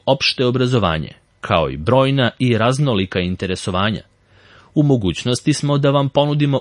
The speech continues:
uslugu koju ćete teško dobiti u nekoj drugoj instituciji na ovim prostorima. A koja podrazumeva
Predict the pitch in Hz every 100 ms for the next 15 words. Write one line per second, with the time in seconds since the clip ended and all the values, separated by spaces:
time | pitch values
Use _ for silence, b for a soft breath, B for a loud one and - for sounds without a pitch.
0 | - 113 - 117 98 - - _ _ 131
1 | 120 117 113 - 85 _ - 139 - -
2 | 123 120 135 131 127 - 135 120 123 -
3 | 120 85 107 151 101 - 113 - 107 110
4 | 107 - 98 85 98 98 - - 92 82
5 | 90 104 92 - 104 82 - _ b b
6 | b b b b 92 - 95 90 101 80
7 | 67 76 131 139 127